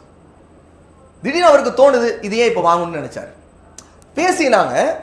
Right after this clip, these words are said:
இதற்கிடையே அவங்க இன்னும் பிரியல. பிரியறதுக்கு முன்னாடி இவருக்கும் மனநிலை வந்துருச்சு, என்னன்னா, "இப்ப வேண்டாம், இப்ப இது கூடுதல் செலவு, இன்னும் கொஞ்ச நாள் ஆகட்டும்,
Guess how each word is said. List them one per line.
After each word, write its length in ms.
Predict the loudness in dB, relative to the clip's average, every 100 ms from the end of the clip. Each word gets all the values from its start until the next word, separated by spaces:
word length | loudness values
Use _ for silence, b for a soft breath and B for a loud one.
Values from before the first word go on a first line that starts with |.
| -14 -20 -20 -20 -20 -20 -20 -20 -12
இதற்கிடையே 560 | -6 -4 -4 -4 -2 2
அவங்க 300 | 2 2 0
இன்னும் 280 | -2 -4 -6
பிரியல. 360 | -2 0 2 0 -2
பிரியறதுக்கு 420 | -2 0 0 -4 -2
முன்னாடி 160 | 0 0
இவருக்கும் 460 | 0 0 0 0
மனநிலை 400 | 2 4 6 6
வந்துருச்சு, 340 | 4 0 -2 -2 -2
என்னன்னா, 220 | 4 6 4 0 -16 -20 -10
"இப்ப 200 | -2 2
வேண்டாம், 480 | 2 2 0 0 -8 -20 -20 -20 -20 -20 -12
இப்ப 220 | -2 0
இது 120 | 0
கூடுதல் 340 | -2 -2 0
செலவு, 360 | 0 0 0 -4 -8 -16 -20 -20 _ _
இன்னும் 240 | -6 0
கொஞ்ச 180 | 2 4
நாள் 140 | 4 6
ஆகட்டும், 520 | 6 2 -6 -6